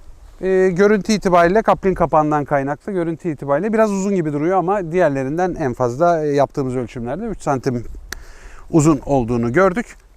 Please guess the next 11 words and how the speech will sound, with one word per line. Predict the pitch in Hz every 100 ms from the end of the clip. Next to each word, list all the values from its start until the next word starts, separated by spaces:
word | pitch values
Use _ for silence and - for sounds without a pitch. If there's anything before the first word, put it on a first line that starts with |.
| -
Biraz | 135 123
da | 180 202
el | 160 143
freninin | 123 123 156
formları | 170 151 127 120 151 123
biraz | 151 - -
farklı. | - 127 - 123
Kullanıcımız | 233 220 220 208 220 208 185
burada, | 190 190 208 - - - - -
e, | 180 180 175 175 -
premium | 202 185 180 180 185